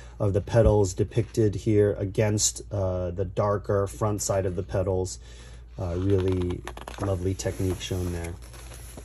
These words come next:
And a few more paintings in the fine line style. And then now we're back into, uh, a,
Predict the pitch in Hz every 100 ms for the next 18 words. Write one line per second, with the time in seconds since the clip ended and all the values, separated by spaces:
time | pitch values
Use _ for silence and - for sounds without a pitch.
0 | - - 98 95 - - - - - 165
1 | 156 143 151 143 139 135 123 117 113 131
2 | 127 123 120 113 123 120 117 120 131 -
3 | - - - - - - - - - -
4 | - - - - - - - - - -
5 | - - 127 117 117 135 139 131 104 139
6 | 143 170 - 147 139 139 - 135 131 127
7 | 123 123 - 110 107 104 101 - 110